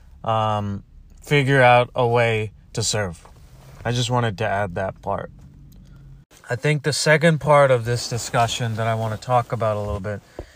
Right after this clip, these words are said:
is, um, for those of us that don't know what we wanna do. Um,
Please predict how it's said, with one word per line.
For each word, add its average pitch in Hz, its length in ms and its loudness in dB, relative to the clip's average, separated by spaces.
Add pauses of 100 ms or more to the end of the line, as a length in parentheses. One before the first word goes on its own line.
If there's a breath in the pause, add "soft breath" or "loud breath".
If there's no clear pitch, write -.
(420 loud breath)
is, 117 520 -4 (120)
um, 110 680 -2 (480)
for 139 120 -2
those 135 260 4
of 127 140 0
us 123 400 0 (840)
that 123 300 4 (140)
don't 139 220 2
know 120 120 -2
what 101 140 -6
we 104 100 -10
wanna 95 240 -10
do. - 720 -18
Um, 107 600 -8